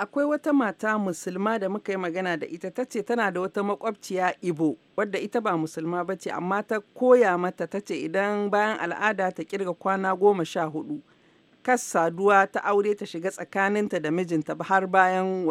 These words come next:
ah, bayan waɗannan, ah, s-, sai zuwa bayan waɗannan kwanaki goma sha hudu.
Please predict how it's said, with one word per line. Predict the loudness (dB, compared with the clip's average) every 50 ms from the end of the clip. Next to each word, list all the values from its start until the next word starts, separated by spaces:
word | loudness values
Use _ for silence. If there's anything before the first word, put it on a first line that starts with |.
| -2 0
ah, | -2 0 0 4
bayan | 6 6 6 6 6 2
waɗannan, | 2 0 0 0 0 2 2 2 2 2 0 0 -2 -4 -6
ah, | -8 -10 -10 -10 -10 -10 -10 -10 -10 -10 -10 -8 -8 -10
s-, | -12 -14 -16 -16
sai | -4 0 2 2 4
zuwa | 4 4 4 4
bayan | 4 4 4 4 4 4 2 0
waɗannan | -2 -2 -2 -2 -4 -2
kwanaki | -2 -2 -2 -2 -4 -6 -10 -8
goma | -4 -2 -2 -2 -2
sha | -4 -4 -8
hudu. | -8 -8 -10 -12 -12 -12